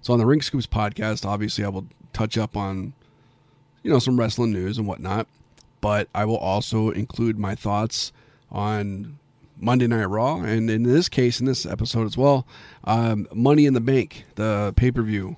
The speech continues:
or premium live event that took place this past Sunday. And, uh, this will be a-, made available on the Ring Scoops YouTube channel and on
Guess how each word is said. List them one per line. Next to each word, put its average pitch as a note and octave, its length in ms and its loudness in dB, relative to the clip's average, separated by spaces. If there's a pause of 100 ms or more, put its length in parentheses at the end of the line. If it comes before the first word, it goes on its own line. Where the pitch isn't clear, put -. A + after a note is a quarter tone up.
or F#2 140 -6
premium A2+ 640 2
live A2 300 -2
event A2+ 420 0 (320)
that - 140 -8
took C3 180 0
place - 400 -2 (300)
this A#2 160 -2
past - 520 -2 (120)
Sunday. - 500 -2 (1120)
And, B2+ 300 4
uh, A2 160 2
this C3 200 0
will D3 80 -2
be C#3+ 120 6
a-, B2 120 4 (420)
made C3+ 180 8
available B2 640 4 (260)
on A2+ 340 2
the G#2+ 120 0
Ring B2+ 240 6
Scoops - 380 -2
YouTube C#3+ 340 4
channel D#3 400 2 (360)
and A#2+ 260 2
on A#2+ 160 0